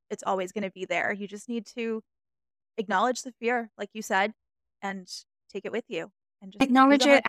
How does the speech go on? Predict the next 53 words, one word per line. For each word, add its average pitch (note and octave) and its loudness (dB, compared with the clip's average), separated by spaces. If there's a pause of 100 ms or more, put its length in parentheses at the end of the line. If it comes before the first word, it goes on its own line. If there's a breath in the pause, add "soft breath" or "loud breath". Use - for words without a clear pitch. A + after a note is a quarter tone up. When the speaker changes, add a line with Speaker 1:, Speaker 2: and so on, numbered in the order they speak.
(120)
Speaker 2:
as G3+ 4
a, F#3+ 6
a F3+ 4
source G3+ -2
of D#3 -2
s-, - -4
of E3 0
strength A3 0
and F#3 6
a F3+ 4
confirmation F3+ 2
that D3+ 2 (200)
you're G#3+ 6
heading A3+ 8
in G#3+ 6
the G3+ 4
right G3 4
direction. F3+ 2 (220)
If - -2
it's F#3+ 0
that F3 0
kind F3+ 2
of E3 2
excited, F#3 0
scary D3 0
feeling C#3 0 (140)
versus D#3+ 0
the, D#3 0
like, C#3+ 2
dreadful, D3 0
scary C#3 -6
feeling, - -6
right? D#3 4
That's E3 -2
the - -10
difference F#3 4
Speaker 1:
Yeah. - -20
Speaker 2:
for D3+ -8
me D3+ 2
is C3+ 2 (220)
it's D#3+ -2
uplifting. G3+ 2
I D#3+ 6
feel D#3 2
it C#3+ -4
going D3 2
up D3 0
to - -4
my C#3+ 4
head, E3 6
like D#3 -2
the D3 -4
butterflies, G#3+ 2